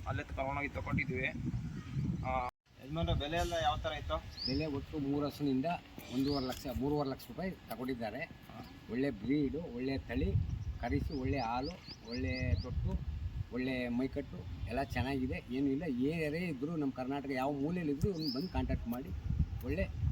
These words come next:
Speaker 2: ಬ್ರೀಡ್ ಕೂಡ ಕೊಡಿಸ್ತಾರೆ.
Speaker 1: ನೆನ್ನೆಯಿಂದ ಒಂದ್ ಎರಡು ದಿನ ಸುತ್ತಾಡಿಸಿ ಹೆಚ್ಚು ಕಮ್ಮಿ ಒಂದ್ ಐವತ್ತು ಹಸ, ನೂರು ಹಸ ಗಂಟ ನೋಡಿಸಿ ಅದರಲ್ಲಿ ಸೆಲೆಕ್ಷನ್ ಮಾಡಿದ್ದಾರೆ. ಅವರು ಹಾಲು ಹಸು ಬೇಕೇ ಬೇಕು ಅಂದಿದ್ದಕ್ಕೆ ಹುಡುಕಿ ನಮ್ಮ ಕಡೆ ಎಲ್ಲ ತುಂಬ ಹಸು ಜಾಸ್ತಿ ಇರೋದು,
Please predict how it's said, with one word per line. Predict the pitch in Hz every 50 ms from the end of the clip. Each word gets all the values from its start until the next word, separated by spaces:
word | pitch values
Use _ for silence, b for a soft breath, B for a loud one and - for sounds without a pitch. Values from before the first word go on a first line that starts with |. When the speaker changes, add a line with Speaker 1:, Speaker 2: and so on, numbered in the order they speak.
| - -
Speaker 2:
ಬ್ರೀಡ್ | 135 143 127 123 -
ಕೂಡ | 165 139
ಕೊಡಿಸ್ತಾರೆ. | 117 - - 107 - - 135
Speaker 1:
ನೆನ್ನೆಯಿಂದ | 139 147 160 180 180 180 180
ಒಂದ್ | 175 170 165 156
ಎರಡು | 147 147 147
ದಿನ | 160 170
ಸುತ್ತಾಡಿಸಿ | 170 - 165 - - 160 170 165 - 180
ಹೆಚ್ಚು | 156 - 175 165
ಕಮ್ಮಿ | 175 170 170
ಒಂದ್ | 165 151
ಐವತ್ತು | 139 139 156 160 - 156
ಹಸ, | 151 -
ನೂರು | 175 165 160 151
ಹಸ | 147 - 165
ಗಂಟ | 165 160 156
ನೋಡಿಸಿ | 165 160 151 147 160 160 156 180 185 185 - - - -
ಅದರಲ್ಲಿ | 131 135 156 160 160 151
ಸೆಲೆಕ್ಷನ್ | - 143 139 185 - - 160
ಮಾಡಿದ್ದಾರೆ. | 151 151 147 139 127 127 - - - - - - - - - - - - -
ಅವರು | 127 147 156 156 147 143 131
ಹಾಲು | 120 127 147 165
ಹಸು | 165 160 - 165
ಬೇಕೇ | 147 147 147 - 170 165
ಬೇಕು | 160 156 151 160
ಅಂದಿದ್ದಕ್ಕೆ | 151 147 147 147 143 - 165 160
ಹುಡುಕಿ | 151 143 - - 170 160
ನಮ್ಮ | 151 135 135
ಕಡೆ | 135 151 147
ಎಲ್ಲ | 151 160
ತುಂಬ | 151 - - 151 156 156
ಹಸು | 160 170
ಜಾಸ್ತಿ | 147 123 131 139 135 - 147
ಇರೋದು, | 139 139 123 127